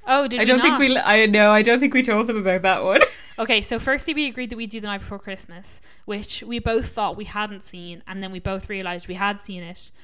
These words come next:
Speaker 1: and it's really boring. So then we were like, "Okay."
Speaker 2: Yeah.
Speaker 1: <laughs>
Speaker 2: Yeah.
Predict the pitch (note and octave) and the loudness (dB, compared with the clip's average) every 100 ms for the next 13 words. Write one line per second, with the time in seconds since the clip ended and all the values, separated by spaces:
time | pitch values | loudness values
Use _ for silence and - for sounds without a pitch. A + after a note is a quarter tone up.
0 | - - F#3+ F3+ F3 - F#3 F3+ F3 F3 | -20 -14 -12 -10 -14 -14 -12 -12 -12 -12
1 | D#3 G#2 F#3+ - - - - A#3 G#3 G#3 | -12 -16 -20 -20 -20 -18 -8 -6 -6 -6
2 | G#3 G3 F#3 - F#3 F3 C#3+ - - E3 | -6 -6 -6 -8 -12 -12 -14 -18 -16 -14
3 | - - - - - - - - - - | -14 -18 -20 -20 -20 -20 -20 -20 -20 -4
4 | A3+ - - - - - - - - F4 | 2 4 2 -6 -8 -10 -12 -14 -12 -8
5 | G#3+ F3+ | -4 -4